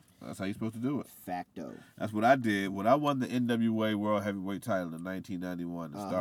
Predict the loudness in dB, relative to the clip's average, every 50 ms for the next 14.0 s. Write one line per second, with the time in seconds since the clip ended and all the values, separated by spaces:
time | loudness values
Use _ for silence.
0 | 0 0 -4 -6 -8 -8 -8 -10 -12 -14 -18 _ _ _ _ _ _ _ _ _
1 | _ _ -2 -2 -2 0 -4 -4 -2 -4 -4 -4 -4 -6 -4 -2 -2 -2 0 -2
2 | -2 -2 -2 -4 -4 -4 -2 -4 -2 -2 -2 -2 -2 -4 -4 -4 -6 -8 -8 -10
3 | -14 -12 -12 -12 -12 -12 -14 -14 -12 -8 -6 -6 -6 -6 -6 -8 -8 -8 -10 -14
4 | -18 _ -8 -4 -2 0 0 0 -2 -2 -2 -2 -2 -4 -4 -4 -6 -6 -6 -6
5 | -2 2 4 6 6 6 6 4 2 2 -2 -2 -2 -2 -2 -4 -4 -6 -8 -8
6 | -8 -8 -8 -10 -12 -16 -16 _ _ _ _ _ _ _ _ _ _ _ _ -4
7 | -4 -4 -2 -4 -2 2 2 2 2 2 0 -2 -2 -4 -6 -8 -8 -8 -6 -6
8 | -8 -10 -12 -14 -16 _ -12 -10 -8 -8 -10 -10 -10 -4 0 0 0 0 0 0
9 | 0 0 0 0 0 0 0 0 0 -2 -4 -6 -8 -6 -4 -4 -4 -4 -6 -8
10 | -10 -8 -8 -10 -10 -6 -4 -4 -4 -4 -8 -4 -2 -2 -2 -2 -4 -8 -10 -10
11 | -8 -8 -6 -6 -4 -4 -4 -4 -4 -4 -4 -4 -4 -4 -4 -4 -6 -6 -6 -10
12 | -14 -16 _ _ -20 -20 -20 -20 -20 -20 -20 _ _ -6 -4 -4 -4 -2 -2 -2
13 | -2 -2 -2 0 0 0 0 4 4 4 6 6 6 6 6 6 2 0 -2